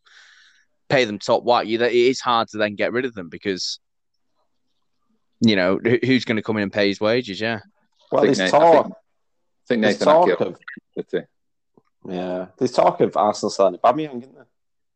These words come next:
Speaker 3: Uh, Barcelona wanted him, yeah.
Speaker 2: <laughs> 'Cause they're in a position to pay.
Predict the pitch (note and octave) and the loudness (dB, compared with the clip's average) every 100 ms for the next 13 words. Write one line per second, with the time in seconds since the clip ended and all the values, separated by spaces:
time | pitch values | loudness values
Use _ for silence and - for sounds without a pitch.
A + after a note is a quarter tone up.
0 | _ _ _ _ _ _ _ _ _ _ | _ _ _ _ _ _ _ _ _ _
1 | _ - F#2 F2 A2+ G#2+ - F#2 G#2 F2+ | _ 0 0 2 0 0 2 2 2 -2
2 | F2 F2 F2+ F#2 - _ _ _ _ _ | -6 -6 -4 -6 -6 _ _ _ _ _
3 | _ _ _ _ _ _ _ - - - | _ _ _ _ _ _ _ -14 -12 -6
4 | C#3+ - - - A#2 A2 G2 G2+ F2 F2 | -6 -4 -6 2 2 2 -2 -4 -4 -6
5 | - G2+ - F3 - - F#2+ | -8 -10 -12 -16 -10 -6 -6